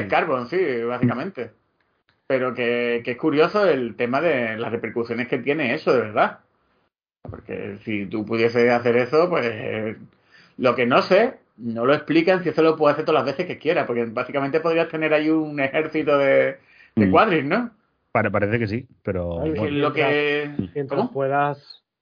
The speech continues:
Speaker 3: tengas donde transmitirlo, que ese es el, el
Speaker 2: Claro.
Speaker 3: tema, que no es
Speaker 2: Porque
Speaker 3: tan
Speaker 2: te
Speaker 3: fácil.
Speaker 2: dejaban entender que los avatares solo podían usarlo gente que tuvieran el A D N, tuviera el, el muñeco estaba preparado para ti.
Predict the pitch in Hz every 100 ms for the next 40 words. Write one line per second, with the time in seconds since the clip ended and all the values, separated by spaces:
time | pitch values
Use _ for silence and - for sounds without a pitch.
0 | _ 135 127 135 131 131 131 123 120 117
1 | 107 - _ _ _ _ _ _ _ 123
2 | 113 117 117 120 127 143 - _ - 117
3 | 110 113 104 92 110 - 113 113 104 104
4 | 101 110 - 120 131 131 139 139 151 170
5 | 175 175 160 165 196 165 139 135 123 143
6 | 175 170 156 156 156 156 156 156 156 156
7 | 165 165 185 160 131 143 160 143 123 107
8 | 190 143 - 131 139 139 - 135 131 135
9 | 160 180 156 - 147 147 135 131 139 127
10 | 117 214 -